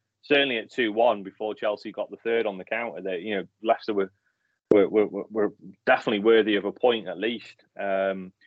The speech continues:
but you're right, that European game, Mike, is massive. That, that's lifted the whole club. You know, how they've managed to get through into the quarterfinals there, um, against, you know, a decent Dortmund side who were on a good run as well.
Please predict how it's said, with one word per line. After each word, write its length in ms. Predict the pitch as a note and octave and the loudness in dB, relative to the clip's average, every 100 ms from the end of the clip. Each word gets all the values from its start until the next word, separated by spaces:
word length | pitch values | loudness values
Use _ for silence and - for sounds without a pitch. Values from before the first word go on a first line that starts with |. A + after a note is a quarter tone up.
| _ _ | _ _
but 60 | A2+ | 0
you're 100 | A#2 | 4
right, 180 | C3+ B2 | 4 4
that 180 | C3+ B2+ | 0 -2
European 540 | C#3 C3+ - C3+ C3+ | -4 -6 -6 -8 -8
game, 260 | B2+ A#2 G#2+ | -6 -6 -6
Mike, 300 | G2+ F#2+ - | -10 -10 -12
is 140 | F2+ | -10
massive. 400 | G#2 A2+ - G2 | -8 -8 -6 -4
That, 160 | A2+ E2+ | -4 -4
that's 240 | A2+ - | -4 -4
lifted 340 | B2 A#2 A#2+ | -6 -6 -4
the 80 | G2+ | -2
whole 220 | G#2 G#2 | 0 -2
club. 340 | F#2+ A2 G#2+ F#2+ _ _ _ _ _ | -2 2 2 0 _ _ _ _ _
You 100 | G2+ | -8
know, 60 | F#2+ | -2
how 140 | G#2+ | 0
they've 120 | G#2 G2+ | 0 -2
managed 300 | G#2+ G2+ - | -4 -6 -4
to 60 | |
get 200 | G#2 F#2+ | -2 -2
through 200 | - G#2+ | 0 0
into 160 | G2+ F#2+ | 0 -4
the 80 | G2+ | -4
quarterfinals 800 | - G#2 E2 G#2+ G2 G2+ G2+ F#2+ | 0 0 2 2 2 0 -2 -2
there, 340 | F#2 E2 E2 - | 0 -2 -6 -6
um, 600 | F#2+ F#2 F#2 F2+ F2+ F2+ - | -2 0 0 -2 -6 -12 -10
against, 480 | F#2+ G#2+ G2 - - | 0 2 2 -4 -2
you 80 | |
know, 240 | G2 F2 F#2 F2 - - | 0 0 -2 -16 -14 -8
a 60 | G2+ | -2
decent 420 | A2 G#2+ - G2 | 0 0 -2 0
Dortmund 400 | G#2+ G#2+ G2+ G2 | 4 4 2 0
side 300 | - G2 F#2 | 2 4 4
who 80 | F#2 | 2
were 80 | G2+ | 0
on 100 | F#2+ | 0
a 60 | |
good 200 | F2 G2 | -2 -2
run 220 | F#2+ G#2+ | 2 2
as 100 | F#2+ | 0
well. 300 | F#2 G2+ G2 | 0 2 2